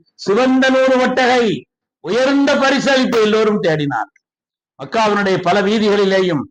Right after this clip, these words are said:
அவர்கள் பல, பல வழிகளிலேயும் சென்று தேடினார். ஸல்லல்லாஹு அலைஹி வஸல்லம் அதுக்கு முந்தைய திட்டமிட்டுட்டாங்க. பாலைவனத்தினுடைய வழிகாட்டியை வைத்தார்கள்,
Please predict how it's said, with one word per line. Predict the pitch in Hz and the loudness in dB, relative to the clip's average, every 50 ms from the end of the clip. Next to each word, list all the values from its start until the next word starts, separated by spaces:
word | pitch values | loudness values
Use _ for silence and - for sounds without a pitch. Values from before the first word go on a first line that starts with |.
| _ | _
அவர்கள் | - 151 165 175 170 165 165 147 165 | -4 -2 0 0 0 0 -2 -4 -2
பல, | - 180 185 202 190 160 - | -2 -2 0 0 -2 -2 -2
பல | 165 175 185 185 | -2 0 0 0
வழிகளிலேயும் | 170 160 185 247 294 269 262 247 240 226 220 208 208 190 147 | 0 0 0 0 0 2 2 2 2 2 0 0 0 -2 -2
சென்று | 175 175 165 160 147 | -4 -4 -4 -4 -2
தேடினார். | 160 135 131 120 117 117 110 101 - _ _ _ _ _ _ _ _ _ _ _ _ _ - | -2 -2 -2 -4 -4 -6 -8 -8 -10 _ _ _ _ _ _ _ _ _ _ _ _ _ -20
ஸல்லல்லாஹு | - - 143 151 180 185 180 | -12 -8 -6 -2 0 0 0
அலைஹி | 175 170 | 0 0
வஸல்லம் | 170 165 160 151 | -2 -2 -2 -2
அதுக்கு | 147 143 - 151 | -2 -4 -2 -2
முந்தைய | 147 156 170 170 185 196 185 | -2 0 0 0 0 0 0
திட்டமிட்டுட்டாங்க. | - 165 156 151 - 214 185 165 143 139 131 - 120 107 95 - _ _ _ _ _ _ _ _ _ _ _ _ _ _ _ _ | -2 -4 -6 -4 -2 -4 -2 -2 -4 -4 -6 -6 -8 -8 -10 -12 _ _ _ _ _ _ _ _ _ _ _ _ _ _ _ _
பாலைவனத்தினுடைய | 135 143 160 175 175 165 165 156 156 135 123 165 151 143 143 143 | -6 -4 -2 -2 0 0 -2 -2 -2 -4 -4 -4 -4 -2 -2 -2
வழிகாட்டியை | 131 135 160 175 175 180 170 160 147 175 175 | 0 0 0 0 0 0 0 0 0 -2 0
வைத்தார்கள், | 170 170 170 170 - 170 170 170 165 165 170 202 | 0 -2 -2 -2 0 0 0 0 0 -2 -4 -6